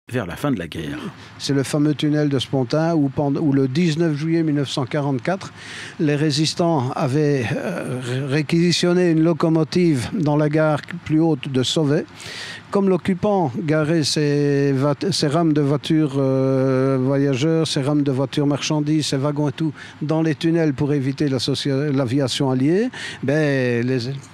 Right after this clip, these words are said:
Speaker 2: les résistants l'ont su. Qu'est-ce qu'ils ont fait ? Ils ont mis quinze kilos de dynamite sur un butoir, quinze kilos de dynamite d'essence sur l'autre butoir du dernier wagon. Ils ont chauffé la locomotive. D'après les statistiques, elle aurait passé la gare de,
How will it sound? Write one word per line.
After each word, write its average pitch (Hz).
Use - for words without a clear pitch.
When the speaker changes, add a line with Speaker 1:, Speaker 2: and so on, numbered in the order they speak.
Speaker 2:
les 143
résistants 180
l'ont 156
su. 233
Qu'est-ce 170
qu'ils 151
ont 143
fait ? 202
Ils 170
ont 160
mis 151
quinze 185
kilos 175
de 151
dynamite 160
sur 143
un 143
butoir, 170
quinze 165
kilos 160
de 147
dynamite 151
d'essence 160
sur 180
l'autre 151
butoir 147
du 180
dernier 160
wagon. 135
Ils 127
ont 117
chauffé 165
la 147
locomotive. 139
D'après 175
les 151
statistiques, 165
elle 156
aurait 160
passé 180
la 165
gare 165
de, 151